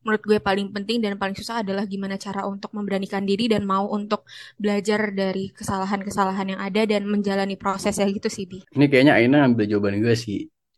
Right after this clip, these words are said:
Speaker 2: <laughs> Tapi intinya sebenarnya gue seratus persen setuju sama Aina. Kalau misalnya soal teknis itu mungkin gue sama Aina bukan masternya, bukan mahir di bidang tersebut. Cuman yang lagi kita proses untuk belajar adalah keberaniannya sih.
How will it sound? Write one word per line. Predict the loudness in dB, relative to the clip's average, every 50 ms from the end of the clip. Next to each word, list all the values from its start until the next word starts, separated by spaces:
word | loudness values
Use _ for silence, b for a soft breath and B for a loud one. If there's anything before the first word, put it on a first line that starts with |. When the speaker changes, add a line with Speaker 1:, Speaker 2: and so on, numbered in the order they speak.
| _ _ _ -4
Speaker 2:
<laughs> | -2 -2 0 0 -2 -2 -4 -6 -10 _ _ _ _ _ _ _ _ _ _ 2 6
Tapi | 10 12 12
intinya | 12 12 10 8 8
sebenarnya | 8 6 8 8 8 8
gue | 8 8
seratus | 8 6 6 4 2 -2
persen | 0 2 2 2 2
setuju | 2 2 2 2 2 2
sama | 2 2 2 2 2
Aina. | 2 0 0 0 -2 -2 -4 -8 _ _ _
Kalau | _ 2 2 4 2
misalnya | 2 2 0 2
soal | 4 2 4 4
teknis | 2 2 4 4 4 4 4 2
itu | 0 2 4 6 8 8 10 8
mungkin | 8 6 6 6 4 4 6 6
gue | 6 6
sama | 6 6 4 2
Aina | 2 0 0 0 0
bukan | 0 0 0 0 0 2 2
masternya, | 2 0 0 -2 -4 -4 -2 0 2 4 4 4
bukan | 4 2 2 2 2 2 4 2 0 -4 b b b b b b
mahir | 4 4 6 6 6 6 6
di | 4 4 4
bidang | 4 4 4 2 0 0
tersebut. | 0 -2 0 0 0 2 4 4 4 4 4
Cuman | 6 8 10 10 10 10 8 8 8 6 6 2 -2 _ _ _ _ 0
yang | 4 4 6 6 8 8 8 8 8 6 6 6 4 2 0 -4 _ _ _ -4
lagi | -2 -2 0 -2 -2
kita | 0 -2 0
proses | 2 2 0 2 0 -6 -4 0
untuk | 0 0 0 0 2
belajar | 2 4 4 4 4 4
adalah | 4 4 4 4 6 4 4 2
keberaniannya | 2 -2 -2 0 2 2 2 2 0 0 -2 -4 -4
sih. | -6 -6 -8 -8